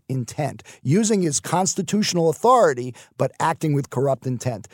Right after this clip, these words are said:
So under your view, uh, that you're articulating here, uh, Nixon had the absolute authority to direct the C I A to,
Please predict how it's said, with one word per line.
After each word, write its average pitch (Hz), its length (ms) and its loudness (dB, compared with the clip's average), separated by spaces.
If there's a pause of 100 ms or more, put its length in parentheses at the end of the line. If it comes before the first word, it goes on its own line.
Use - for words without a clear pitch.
(160)
So 190 300 0
under 208 240 0
your 247 320 2
view, 147 680 0
uh, 127 160 -2
that 123 200 -8
you're 143 160 0
articulating 165 680 -2
here, 220 160 2 (480)
uh, 180 600 4 (440)
Nixon 202 480 0
had 180 300 4
the 165 180 -2
absolute 220 640 2
authority 160 960 2
to 160 500 0 (400)
direct 160 440 0
the 180 80 -2
C 180 200 0
I 160 120 2
A 147 460 2
to, 123 180 -4